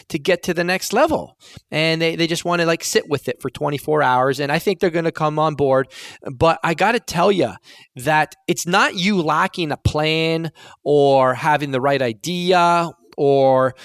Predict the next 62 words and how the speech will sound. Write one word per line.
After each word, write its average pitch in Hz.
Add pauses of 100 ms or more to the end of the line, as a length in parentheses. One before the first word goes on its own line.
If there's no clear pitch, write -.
(220)
you 143
know, 147
even 247
being 233
in 220
the 170
right 190
network. 226
What, 202
what's - (240)
lacking 190 (100)
is 170
belief 139 (320)
that 139
you 147
can 127
do 156
this. - (340)
And, 147
uh, 143
every 175
time 202
I 175
go 151
to 165
these 143
events, 143
I, 135
my 131
eyes 156
get 151
open 139
to 127 (540)
new 165
battles 165
I 147
need 143
to 127
face 170
and 156
then 143
I 135
need 139
to 127
battle 160
through. 170
And 151
just 190
when 190
I 156
thought 175
this 180
month 165
I -
was 147
gonna 151
start 156
putting 170
money 156
aside, 165
I'm 165
like, 147